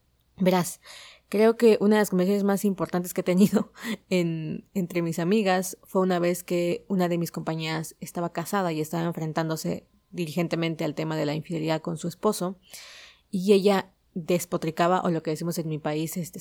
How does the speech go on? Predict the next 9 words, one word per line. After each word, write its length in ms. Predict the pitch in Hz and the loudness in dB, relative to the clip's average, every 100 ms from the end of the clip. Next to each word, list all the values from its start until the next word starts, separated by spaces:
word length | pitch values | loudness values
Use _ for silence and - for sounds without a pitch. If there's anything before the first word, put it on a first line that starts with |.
| - | -14
sacaba 500 | - 165 - 170 175 | -10 -6 2 2 4
humo 400 | 202 185 185 - _ _ | 2 2 2 -2 _ _
y 80 | - | -14
fuego 460 | 139 180 170 185 - | 0 2 2 0 -2
por 160 | - 156 | -2 0
la 120 | 151 | 2
lengua 340 | 160 175 175 175 | 0 -2 -2 -2
acerca 600 | 180 - 160 - 170 165 | -4 -4 -4 -4 -6 -2
de 360 | 165 165 - | -2 -2 -6